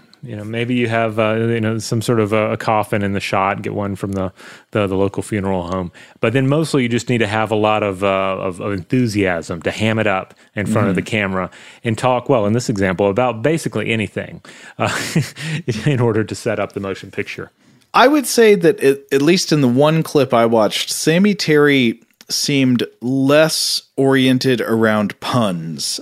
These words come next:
Speaker 2: uh, and jokes than someone like Elvira or the Crypt Keeper, who, uh, they,
Speaker 1: Mm-hmm.
Speaker 2: they were just, like, chock full of densely packed comedy about the movies, if I
Speaker 1: Yeah.
Speaker 2: recall.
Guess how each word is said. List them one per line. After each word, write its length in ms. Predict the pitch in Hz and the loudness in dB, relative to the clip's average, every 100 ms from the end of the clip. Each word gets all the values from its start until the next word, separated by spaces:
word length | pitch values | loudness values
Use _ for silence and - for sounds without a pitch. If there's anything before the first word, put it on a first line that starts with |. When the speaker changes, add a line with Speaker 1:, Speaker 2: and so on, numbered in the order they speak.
| - | -2
Speaker 2:
uh, 200 | 104 87 | -2 0
and 240 | 104 101 | -2 -4
jokes 600 | 92 - 113 98 - - | -2 2 2 2 -2 -6
than 200 | - 110 | 0 0
someone 400 | 107 120 113 110 | 0 0 2 2
like 300 | 107 101 98 | 2 2 0
Elvira 840 | 95 104 98 110 107 104 101 101 98 | 0 0 2 2 4 4 4 4 4
or 80 | 95 | 2
the 80 | |
Crypt 380 | 101 113 101 - | 0 0 -2 -4
Keeper, 600 | - 98 - 92 87 87 | -4 -2 0 2 2 2
who, 180 | 104 98 | 0 -4
uh, 240 | - 110 110 | -4 -4 0
they, 220 | 117 165 | 2 2
Speaker 1:
Mm-hmm. 100 | 120 | 4
Speaker 2:
they 120 | 165 | 2
were 160 | 208 156 | 4 2
just, 240 | 135 - | 0 2
like, 320 | 117 95 - | 2 2 -4
chock 400 | - - 131 117 | -4 0 0 -2
full 260 | - 127 113 | 0 4 4
of 180 | 101 101 | 0 0
densely 540 | 117 120 - - 110 | 2 2 -2 0 -2
packed 460 | - 104 92 - - | 0 -2 -2 -4 -10
comedy 680 | - 104 113 113 117 113 | -2 2 2 2 2 0
about 300 | 110 117 117 | -2 -2 -2
the 80 | - | 0
movies, 500 | 123 120 117 117 113 | 2 2 2 0 0
if 140 | 123 120 | 0 2
I 80 | |
Speaker 1:
Yeah. 100 | 98 | 2
Speaker 2:
recall. 320 | 95 98 87 | 2 2 0